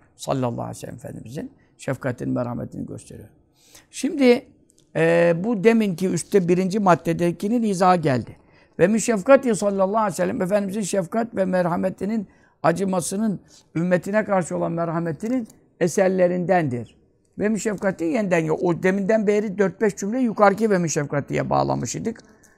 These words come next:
Ve rahbetuhu de oraya matuf idi. Muakhar müpteda durumundaydı. Matuf idi muakhar müptedaya. Şimdi yeniden yeni ibare başlattı yani.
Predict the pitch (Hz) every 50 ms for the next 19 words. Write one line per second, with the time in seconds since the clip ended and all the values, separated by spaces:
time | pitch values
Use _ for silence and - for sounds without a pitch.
0 | _ _ _ - 160 143 151 156 165 160 156 147 160 156 - - 156 160 170 165
1 | 160 151 143 143 139 135 135 135 135 127 - - 135 113 123 - - 185 220 -
2 | - 131 135 147 143 - - 151 147 139 135 - - - 65 - - - 64 -
3 | - 113 113 113 58 - - - - 101 - - - 123 127 135 135 127 - -
4 | 110 113 - - - 127 - - - - - - - - 110 - - - - -
5 | - - - - - - - 139 - - _ _ _ _ _ _ _ - - 285
6 | 240 254 247 240 220 202 240 240 240 233 240 208 202 214 208 180 160 151 151 143
7 | 143 139 117 127 127 117 - - 117 - - - 117 120 113 110 104